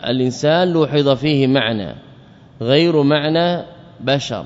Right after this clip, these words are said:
فإن بشر مأخوذ من البشرة التي تكون شيئا بارز، حينئذ كل منهما من حيث المصداق مسماه واحد. لكن لا شك أن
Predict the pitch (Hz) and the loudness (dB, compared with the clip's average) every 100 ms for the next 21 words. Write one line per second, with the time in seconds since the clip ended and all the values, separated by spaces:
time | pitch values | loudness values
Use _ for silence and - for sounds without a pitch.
0 | - 117 123 127 151 147 147 135 127 147 | -8 -4 -2 0 0 0 0 0 0 0
1 | 143 131 123 120 127 120 101 90 - - | 2 2 2 2 0 -2 -4 -4 -8 -14
2 | - 98 - 131 117 131 127 127 123 131 | -14 -12 -4 -2 -2 -2 -2 -2 2 4
3 | 110 104 - - - - - - - 120 | 4 -2 -8 -20 -20 -20 -20 -16 -4 2
4 | 151 175 147 165 - - - - - - | 4 4 4 0 -4 -14 -20 -20 -20 -16
5 | - 170 196 180 165 170 175 160 151 131 | 0 2 4 4 4 4 4 4 2 2
6 | 180 160 160 147 147 127 131 180 175 - | 2 4 4 4 4 2 2 2 0 -8
7 | - - - - - - - 123 139 131 | -16 -18 -20 -20 -20 -16 -8 -4 0 2
8 | 139 139 127 117 107 - 107 - - - | 4 4 2 2 0 -4 -12 -18 -20 -20
9 | - - 110 139 160 170 165 120 - - | -20 -6 0 2 0 0 0 0 -6 -20
10 | - - - 123 135 165 - 147 135 143 | -20 -16 -2 -2 0 -2 -2 -2 2 2
11 | 131 131 | 4 2